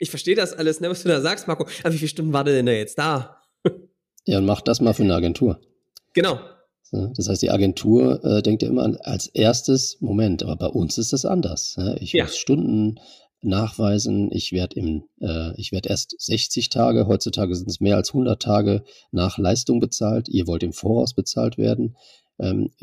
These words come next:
Speaker 2: diese Diskussion, ähm, auf, das musste ich auch erst mal lernen, ähm, mit den Monaten und Jahren, ähm, wie man die abschmettern lässt, weil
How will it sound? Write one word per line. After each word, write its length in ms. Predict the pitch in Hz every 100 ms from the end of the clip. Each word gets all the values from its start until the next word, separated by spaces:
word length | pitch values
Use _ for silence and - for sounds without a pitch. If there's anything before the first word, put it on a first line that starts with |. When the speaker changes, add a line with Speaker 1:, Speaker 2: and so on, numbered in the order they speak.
| - - -
Speaker 2:
diese 180 | 139 135
Diskussion, 720 | 120 110 - 123 110 95 - -
ähm, 440 | 92 92 85 87 _ - _ _ _
auf, 100 | - - _ _ _
das 160 | - 113
musste 220 | 131 127
ich 120 | 117
auch 120 | 101 110
erst 160 | 92
mal 140 | 90 85
lernen, 440 | 80 85 120 - _ _ _ _ -
ähm, 540 | 90 87 90 85 -
mit 180 | 92 -
den 320 | 90 82 82 -
Monaten 460 | 98 110 104 - 104
und 140 | 95
Jahren, 540 | 87 82 98 107 131 -
ähm, 460 | 117 98 90 - -
wie 180 | 90 98
man 160 | 92
die 140 | 85 104
abschmettern 500 | 113 - - - 80
lässt, 400 | 85 85 - - -
weil 320 | 95 87 92